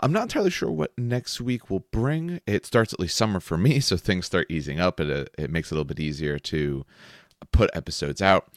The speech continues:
although my schedule changes a bit, so that might make it a little bit tougher to be able to record. So we'll see, but, um, since they've, uh, we're also excited about what they're doing for thirty K, it might be a little bit more focused on that and talking a little bit more about the things that we've seen.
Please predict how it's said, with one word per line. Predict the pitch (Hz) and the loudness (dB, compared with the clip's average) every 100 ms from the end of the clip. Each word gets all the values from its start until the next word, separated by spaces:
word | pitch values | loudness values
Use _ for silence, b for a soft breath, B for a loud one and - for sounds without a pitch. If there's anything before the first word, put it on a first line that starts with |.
| B B | B B
although | 131 | -2
my | 147 | -2
schedule | - - 131 117 | -2 2 2 2
changes | 104 113 101 95 95 | -2 -2 -2 -2 -2
a | |
bit, | 92 90 | 2 0
so | - | 2
that | 87 | 0
might | 82 85 | 2 -2
make | 82 - | -2 -4
it | |
a | 73 | -2
little | 80 104 | 2 2
bit | 92 - | 2 -2
tougher | 95 85 92 85 | -2 -2 0 -2
to | 82 - 85 78 78 76 | -2 -4 -4 -2 -4 -4
be | 92 78 | -2 0
able | 82 92 | 0 -4
to | - 95 | -4 -6
record. | - 113 107 101 _ B B B B | -2 0 0 -2 _ B B B B
So | - 101 | 0 2
we'll | 92 | 2
see, | - 98 | 0 -2
but, | 85 85 78 - | 2 2 2 -4
um, | 78 76 78 76 - B B B B B | -8 -6 -8 -10 -14 B B B B B
since | - 110 | -6 -4
they've, | - 110 90 - _ _ _ - | 0 -2 -2 -10 _ _ _ -4
uh, | 80 57 - 60 | -4 -4 -8 -8
we're | 101 87 | -2 0
also | 85 - 85 | 0 0 -2
excited | - 82 80 76 | 0 -2 0 0
about | 92 87 - | 4 6 4
what | 82 76 | -2 -4
they're | 80 | -2
doing | 80 71 | -4 -4
for | 71 | -8
thirty | 73 69 - | -8 -8 -4
K, | 214 196 185 | -2 0 0
it | 151 | 0
might | 135 | -2
be | - | 2
a | 101 | 2
little | 92 | 2
bit | 87 | 0
more | 82 82 | -2 -4
focused | 82 73 78 - | -2 -4 -6 -8
on | 71 69 | -8 -8
that | 69 71 - | -8 -10 -10
and | 69 | -6
talking | 85 76 | -2 0
a | 71 | 0
little | 71 | -2
bit | 69 - | -4 -4
more | 69 | -4
about | 65 64 | -4 -6
the | 76 | -8
things | 69 69 | -10 -8
that | - - | -10 -8
we've | 69 | -8
seen. | - - 73 65 | -6 -6 -6 -6